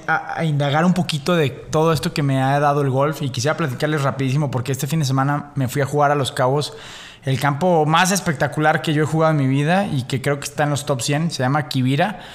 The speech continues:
Lo fui a jugar con mis socios, que varios de ellos son buenísimos en el golf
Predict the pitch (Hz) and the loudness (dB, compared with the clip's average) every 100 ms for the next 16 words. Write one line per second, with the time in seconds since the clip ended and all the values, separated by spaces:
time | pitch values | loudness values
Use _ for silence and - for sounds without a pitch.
0 | - - - 147 139 160 165 185 208 190 | -18 -20 -10 -2 0 2 2 2 4 2
1 | 147 170 165 196 220 - - - - - | 2 2 2 0 0 -4 -10 -18 -20 -20
2 | - - - - 156 143 143 - - 160 | -20 -20 -20 -4 0 2 2 -2 -2 2
3 | 170 185 180 170 175 170 180 175 175 185 | 4 4 2 2 2 2 4 4 4 4
4 | 165 185 147 151 139 143 180 | 2 2 2 0 2 2 2